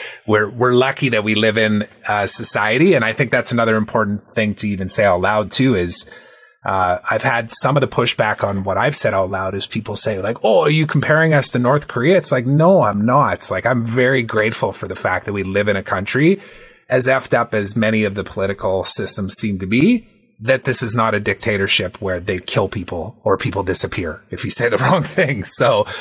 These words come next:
but then it is a matter of self-regulation though, right? 'Cause, um,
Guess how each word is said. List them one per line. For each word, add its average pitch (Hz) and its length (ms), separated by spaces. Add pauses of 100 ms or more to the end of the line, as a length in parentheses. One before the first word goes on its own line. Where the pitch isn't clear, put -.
(800)
but 139 340
then 143 260
it 139 120
is 156 200
a 151 60
matter 117 320
of 104 80
self-regulation 107 960
though, 85 120
right? 98 360
'Cause, 95 400
um, 90 480